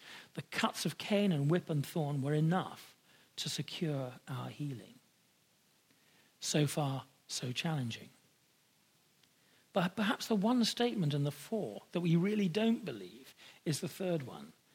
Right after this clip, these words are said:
"Upon him was the chastisement that brought us peace." Because we all know that where we have shame, we do not have peace. It's impossible. Jesus' death then,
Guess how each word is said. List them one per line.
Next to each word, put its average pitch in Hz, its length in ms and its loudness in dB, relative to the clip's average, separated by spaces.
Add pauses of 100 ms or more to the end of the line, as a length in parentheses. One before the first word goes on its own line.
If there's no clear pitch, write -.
(320)
"Upon 165 340 2
him 220 300 6
was 202 140 4
the 165 100 -4
chastisement 147 840 -4 (280)
that 180 180 -8
brought 156 420 2
us 127 380 -6 (480)
peace." - 480 -4 (1300)
Because 190 280 4
we 214 120 6
all 254 200 4
know 170 340 2 (280)
that 208 100 -2
where 190 260 4
we 175 120 4
have 147 200 -2
shame, 120 560 -6 (260)
we 135 100 0
do 202 180 2
not 151 220 0
have 117 340 -8 (180)
peace. - 400 -8 (300)
It's - 160 -8
impossible. - 480 -4 (2250)
Jesus' 226 340 4
death 226 420 4
then, 170 360 -6